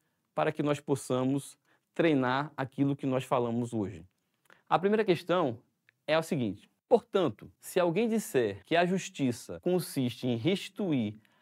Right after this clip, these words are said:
a cada um aquilo que lhe é devido, e com isso quiser significar que o homem justo deve fazer mal aos inimigos e bem aos amigos,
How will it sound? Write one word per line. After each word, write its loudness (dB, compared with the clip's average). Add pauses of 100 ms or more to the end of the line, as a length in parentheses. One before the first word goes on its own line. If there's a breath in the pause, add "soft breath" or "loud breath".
(160 soft breath)
a -2
cada -2
um 2
aquilo 0
que -2
lhe 2
é 2
devido, -2
e -2
com 0
isso 0
quiser 2
significar -4 (280 soft breath)
que -4
o 2
homem 6
justo 0 (280 soft breath)
deve 2
fazer 0
mal 0
aos 2
inimigos 0 (300 soft breath)
e 2
bem 0
aos 0
amigos, 0